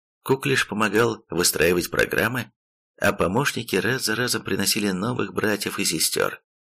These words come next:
Вначале шли неотложные, потом старшие, средние и так по понижающейся,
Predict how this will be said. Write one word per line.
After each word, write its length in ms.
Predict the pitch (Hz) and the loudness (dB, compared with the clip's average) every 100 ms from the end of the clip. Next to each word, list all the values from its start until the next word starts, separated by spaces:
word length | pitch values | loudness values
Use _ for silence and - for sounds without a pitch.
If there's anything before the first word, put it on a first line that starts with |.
| _ | _
Вначале 460 | - 85 92 160 143 | -4 0 0 0 0
шли 400 | - 127 127 - - | 0 0 -2 -6 -4
неотложные, 840 | 113 110 101 101 78 - 62 - _ _ _ - | 0 0 2 2 2 -2 -8 -12 _ _ _ -2
потом 340 | 92 147 135 | 0 2 2
старшие, 640 | - - 131 - - - | 0 0 -2 0 -2 -2
средние 520 | - 123 147 - 135 131 | -2 0 -2 -2 -6 -2
и 20 | |
так 220 | 135 - | -4 -2
по 100 | 110 | -4
понижающейся, 1080 | 117 104 101 98 95 85 80 67 - 60 | 0 2 2 4 4 2 2 0 -2 -4